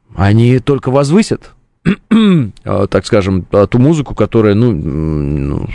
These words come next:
скажем, уступает по уровню. Естественно, уступает по уровню той музыки, которую играют эти артисты. Да, и они, э, настоящие профессионалы.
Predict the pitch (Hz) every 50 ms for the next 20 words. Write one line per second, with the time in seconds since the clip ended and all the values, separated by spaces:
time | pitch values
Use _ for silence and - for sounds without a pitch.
0 | - - - - - - 107 - - - - - - - - - _ - 120 -
1 | 196 - - 151 113 98 - - 135 135 127 104 92 78 78 92 104 139 147 -
2 | - - - - 175 147 - - - _ - 101 98 85 82 73 71 71 71 -
3 | - - 101 - - - 113 - 107 98 87 82 - - 92 104 127 147 151 131
4 | 107 107 95 85 78 73 69 73 71 78 78 - - 120 113 104 127 123 113 110
5 | - 107 95 - 107 98 95 98 101 98 92 - 90 - 92 92 87 - - -
6 | - - - - - - - - - - - - - - _ _ - 98 110 123
7 | 127 120 107 104 104 107 113 120 120 117 117 113 110 107 101 98 95 90 85 -
8 | - - - 80 78 78 78 76 92 92 - 110 113 - - 104 - 104 107 -
9 | 110 - - 117 123 135 139 120 87 76 -